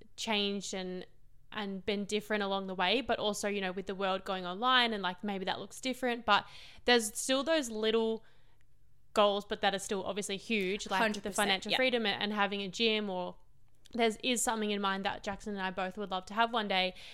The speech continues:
Speaker 1: And it's, like, kind of identifying what the overarching goal is, I guess,
Speaker 2: Yeah.
Speaker 1: and seeing that bigger picture and always, like, thinking of that and being like, "That's why I'm doing this." And then obviously
Speaker 2: Yeah.
Speaker 1: having all those little goals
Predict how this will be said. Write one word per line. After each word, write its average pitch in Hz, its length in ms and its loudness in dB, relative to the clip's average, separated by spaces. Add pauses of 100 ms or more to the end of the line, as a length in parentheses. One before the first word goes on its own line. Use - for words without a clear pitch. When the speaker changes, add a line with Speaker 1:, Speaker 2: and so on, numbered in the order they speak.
(160)
Speaker 1:
And 240 160 4
it's, 233 160 0
like, 220 260 4 (280)
kind 233 320 0
of 330 100 0
identifying 214 720 0
what 196 260 -2
the - 100 -2 (120)
overarching 220 760 4
goal 220 280 4
is, 330 340 2
I 208 80 -2
guess, 269 360 4
Speaker 2:
Yeah. 180 140 -6
Speaker 1:
and 208 400 2 (240)
seeing 247 340 4
that 233 200 0
bigger 220 200 2
picture 220 320 -4
and 202 120 -2
always, 202 300 0
like, 208 200 -2
thinking 202 380 -4
of 185 140 -6
that 190 260 0
and 208 120 -6
being 196 140 -4
like, 196 160 -6 (140)
"That's - 260 -4
why 196 140 0
I'm 196 140 -2
doing 185 280 -4
this." 233 340 -4
And 214 120 0
then 220 160 0
obviously 208 420 0
Speaker 2:
Yeah. 208 80 -4
Speaker 1:
having 208 280 0
all 202 180 -6
those 196 240 -4
little 196 160 -4
goals 190 440 -2